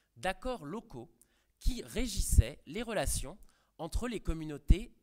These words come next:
euh, rurales de la frontière. C'est-à-dire que, depuis le Moyen Âge, il y avait des accords transfrontaliers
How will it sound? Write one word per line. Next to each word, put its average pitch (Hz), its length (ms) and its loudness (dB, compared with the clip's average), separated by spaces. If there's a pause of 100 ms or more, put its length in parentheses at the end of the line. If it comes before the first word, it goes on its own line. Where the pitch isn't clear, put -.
(140)
euh, 101 220 -12
rurales 147 420 -8
de 139 80 -12
la 143 100 -4
frontière. 104 480 -12
C'est-à-dire 104 540 -14
que, 127 240 -10 (220)
depuis 139 320 0
le 117 80 -10
Moyen 107 320 -8
Âge, 101 200 -2
il - 40 0
y - 20 -2
avait 139 240 -8 (320)
des 113 400 -6
accords 143 400 -6
transfrontaliers 127 840 -8